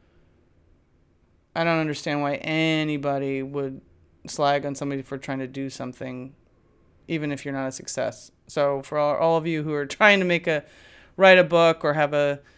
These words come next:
piece of art that's collecting dust or a song that you haven't finished or an album that you haven't finished, you know, I support you because, uh, the process is where it's at.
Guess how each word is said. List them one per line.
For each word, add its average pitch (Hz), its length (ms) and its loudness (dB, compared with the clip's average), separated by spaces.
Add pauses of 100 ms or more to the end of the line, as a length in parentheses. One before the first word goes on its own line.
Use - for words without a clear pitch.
(640)
piece 190 240 -2
of 175 120 0
art 160 260 4
that's 156 140 -8
collecting 151 440 0
dust 147 360 2
or 143 60 -2
a 139 60 -4
song 160 420 2
that 156 120 -2
you 151 140 -2
haven't 147 440 -2 (120)
finished 147 720 -4
or 143 420 -4
an 156 140 -6
album 160 480 2
that 151 120 -6
you 151 80 -6
haven't 143 200 -6
finished, 147 420 -8
you 156 140 -8
know, 139 240 -6 (720)
I 175 120 2
support 143 320 -6
you 151 180 -6 (1300)
because, 147 760 -4
uh, 143 420 -4 (1120)
the - 80 -14
process 151 520 -2
is 139 120 -12
where 135 140 -6
it's 131 140 -10
at. 120 220 -6